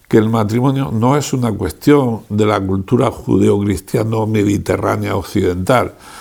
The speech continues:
sino que es una institución humana, única y válida para todo tiempo y para cualquier coordenada geográfica. Juan Pablo segundo, no contento con esto, eh,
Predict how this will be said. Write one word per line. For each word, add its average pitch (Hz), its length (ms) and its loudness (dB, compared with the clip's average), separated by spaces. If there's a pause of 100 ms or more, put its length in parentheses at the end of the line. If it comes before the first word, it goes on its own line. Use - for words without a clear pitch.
(140)
sino 95 280 -2
que 101 80 0
es 87 100 -2
una 110 140 -2
institución 98 680 -2 (100)
humana, 110 580 0 (640)
única 160 680 0 (600)
y 104 120 2
válida 110 560 0
para 95 280 -2
todo 135 300 2
tiempo 107 640 -4 (960)
y 107 100 0
para 101 340 0
cualquier 117 500 0
coordenada 104 560 0
geográfica. - 800 -10 (460)
Juan - 240 -4
Pablo 98 240 0
segundo, 120 640 2
no 95 440 -4 (360)
contento 107 920 0
con 104 180 -2
esto, 135 640 0
eh, 110 420 -4